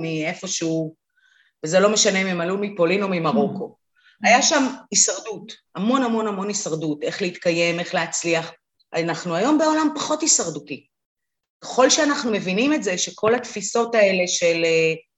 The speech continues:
Speaker 1: לפ-, אפילו למשל, פחד מהצלחה.
Speaker 2: Mm.
Speaker 1: אה, כל מערכת היחסים שלנו עם כסף.
Speaker 2: או,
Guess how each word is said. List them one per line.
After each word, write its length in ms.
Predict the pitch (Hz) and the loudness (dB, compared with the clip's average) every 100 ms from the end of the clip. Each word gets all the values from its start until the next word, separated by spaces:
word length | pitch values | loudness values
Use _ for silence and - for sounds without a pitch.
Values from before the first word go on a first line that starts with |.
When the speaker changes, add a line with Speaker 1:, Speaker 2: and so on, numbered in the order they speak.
| _ _ | _ _
Speaker 1:
לפ-, 280 | 196 196 - | -8 -8 -4
אפילו 360 | 170 - 262 294 | -4 -2 0 2
למשל, 420 | 233 - 226 202 - _ - - _ | 4 4 4 4 -2 _ -16 -16 _
פחד 320 | 202 202 214 180 | -2 0 -2 -2
מהצלחה. 540 | 156 - 156 - 123 - _ _ _ _ _ | -2 -4 -6 -4 -6 -8 _ _ _ _ _
Speaker 2:
Mm. 100 | 196 196 185 185 | -6 -4 0 2
Speaker 1:
אה, 100 | 165 - _ _ - | 2 0 _ _ 2
כל 180 | 233 | 4
מערכת 280 | 226 220 - | 6 4 2
היחסים 360 | 220 - - 208 | -2 -2 -2 0
שלנו 280 | 214 180 175 | 0 -2 -4
עם 80 | 170 | 0
כסף. 420 | 190 165 - - - - _ _ _ | 2 4 2 -2 -8 -18 _ _ _
Speaker 2:
או, 60 | 202 | -8